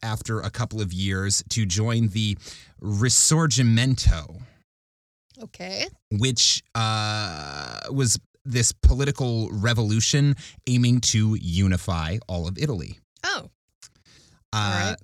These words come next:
Speaker 1: the movement lasted for twenty-three years. It started back when he was very young in eighteen forty-eight. He joined in eighteen sixty, and it lasted until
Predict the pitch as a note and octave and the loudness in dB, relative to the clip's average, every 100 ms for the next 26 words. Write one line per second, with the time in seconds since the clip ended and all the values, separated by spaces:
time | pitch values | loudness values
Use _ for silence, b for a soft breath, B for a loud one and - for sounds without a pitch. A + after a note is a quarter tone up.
0 | - A2 D#3 D3+ E3+ D3 D3 - B2+ - | 0 6 6 8 4 4 2 2 0 -2
1 | B2 - - D#3+ F3 C4 F#3+ E3 - A#2+ | 0 2 2 4 4 2 0 -2 -2 0
2 | C#3+ A#2+ G2 A2+ F#2 E2+ E2+ G#2+ - B2 | 0 0 0 2 2 0 0 0 0 0
3 | A#2 A#2+ B2+ A2 A2+ G2 F2+ A2 C3 A#2 | 0 -2 2 4 4 2 0 0 2 2
4 | A2+ G#2+ G2 G2 G#2+ A#2+ - A#2+ G#2 - | 2 2 2 2 -2 -6 -2 0 0 0
5 | - A2 G#2 G2 A#2+ G#2+ F#2+ - C3+ A#2+ | -4 -2 0 -2 -4 -4 -4 -6 -4 2
6 | A2+ A#2+ B2 A2+ G#2+ G#2 G#2+ - A#2 G2+ | 4 4 4 2 2 0 -6 -4 0 2
7 | F#2+ - D3 - A2 G2 - B B B | 2 2 0 -2 -2 -4 -6 B B B
8 | C3 C3 A#2+ A#2 C#3 F3+ D3+ - A#2 A2+ | 0 0 0 -4 -2 2 2 2 -2 0
9 | A#2+ A#2 - C3+ B2+ | 4 4 4 0 -2